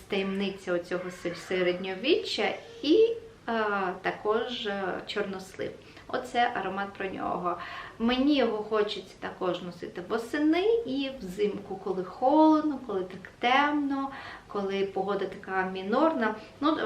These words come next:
але він лише підс-, <laughs> підсилює оцю, е, мінорність.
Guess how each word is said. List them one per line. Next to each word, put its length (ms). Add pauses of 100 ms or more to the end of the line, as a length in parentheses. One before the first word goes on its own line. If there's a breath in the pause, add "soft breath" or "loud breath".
(180)
але 200
він 280
лише 220
підс-, 640
<laughs> 100
підсилює 760
оцю, 320 (380 loud breath)
е, 140
мінорність. 960